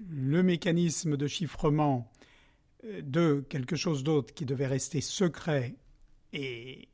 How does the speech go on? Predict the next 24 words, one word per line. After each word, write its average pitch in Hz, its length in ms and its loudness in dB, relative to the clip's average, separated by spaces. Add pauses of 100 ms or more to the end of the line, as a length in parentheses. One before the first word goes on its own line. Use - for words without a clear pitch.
(120)
et 151 300 -14
court, 202 380 8
maniable, 202 580 4 (560)
eh 160 140 0
bien, 147 540 2
qui - 100 -14
pouvait 131 300 -8
être, 170 440 4
euh, - 600 -10 (260)
une 151 140 -12
suite 135 240 -8
de 131 100 -6
chiffres, 170 760 0 (440)
un 135 140 0
mot, 156 640 4
euh, - 420 -14 (280)
comme, 135 340 -10
comme 147 180 -4
dans 139 120 -2
l'opéra 139 400 -2
Le 135 80 -4
Bal 135 200 -2
Masqué, 139 640 2
euh, 135 80 -6